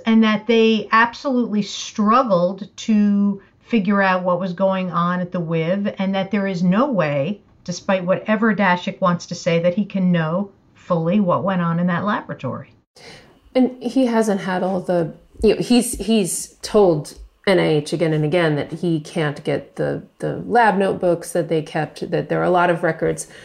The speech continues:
Speaker 2: that he says are, are very difficult, um, for him to get. And yet, you know, w-, under the terms of the grant, he was supposed to, to oversee the work there and keep good records of what was going on.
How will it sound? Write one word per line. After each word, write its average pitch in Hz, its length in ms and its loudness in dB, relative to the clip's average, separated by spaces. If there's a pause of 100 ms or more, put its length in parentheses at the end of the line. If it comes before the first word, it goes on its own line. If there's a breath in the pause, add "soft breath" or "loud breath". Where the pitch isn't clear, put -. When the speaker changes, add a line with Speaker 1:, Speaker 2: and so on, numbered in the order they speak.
(220 loud breath)
Speaker 2:
that 160 140 -2
he 185 140 0
says 156 360 -2
are, 151 400 -4 (100)
are 160 100 -4
very 156 200 -2
difficult, - 520 -10 (100)
um, 151 340 -4 (160)
for - 180 -4
him 156 240 -2
to 156 120 -12
get. - 380 -6 (380 soft breath)
And 160 140 2
yet, 156 260 0
you 170 80 -2
know, 156 180 -6 (480)
w-, 185 200 0 (100)
under 165 260 2
the 151 140 -2
terms 160 380 -4
of 151 60 -2
the 160 80 0
grant, 180 400 0
he 170 220 -2
was 151 460 -2
supposed 190 480 2
to, 151 420 0 (360 loud breath)
to - 120 2
oversee 165 480 0
the 156 120 2
work 151 280 0
there 139 200 0
and 143 180 -4
keep - 240 -6
good 143 220 -2
records - 480 -6
of 156 160 -6
what - 160 -6
was 156 160 -10
going - 240 -10
on. - 240 -12